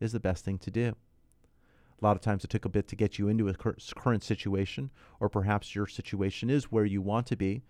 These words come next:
and you're saving and making money elsewhere to allow you to afford to do this with this opportunity in financing.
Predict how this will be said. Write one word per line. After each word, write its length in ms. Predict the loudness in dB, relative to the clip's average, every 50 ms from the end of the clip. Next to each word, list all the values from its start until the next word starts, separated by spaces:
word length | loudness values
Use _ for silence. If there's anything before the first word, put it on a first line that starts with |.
| _ _ -20 _ _ -4 -2
and 140 | 0 0 0
you're 80 | 0
saving 400 | 0 2 2 2 2 2 0 -2
and 140 | -2 0 0
making 340 | 0 0 -2 -2 -2 -2 0
money 320 | 0 0 0 -2 -4 -6 _ _ -2
elsewhere 640 | 0 0 0 0 -4 -4 0 2 2 2 2 -2 -6 -10 -16 _ -20 -20 _ _ _ -4
to 140 | 2 2
allow 220 | 4 4 4 4 4
you 180 | 4 2 0
to 180 | 0 0 0 0
afford 520 | 0 -2 -2 0 4 4 6 4 4 2 -2 -8 -6
to 80 | -6
do 260 | -4 0 0 0 0 0 -4 -10
this 540 | -6 0 2 2 2 2 0 -4 -8 -16 -18 _ _ _ _ -4
with 160 | -2 -2 0
this 180 | 0 0 0 0
opportunity 800 | 0 -2 -2 -4 -6 -4 -2 0 2 2 2 2 0 -2 -2 -4 -8 -8 -4
in 100 | -4 -4
financing. 680 | -2 0 0 2 4 4 2 2 0 -4 -8 -16 -16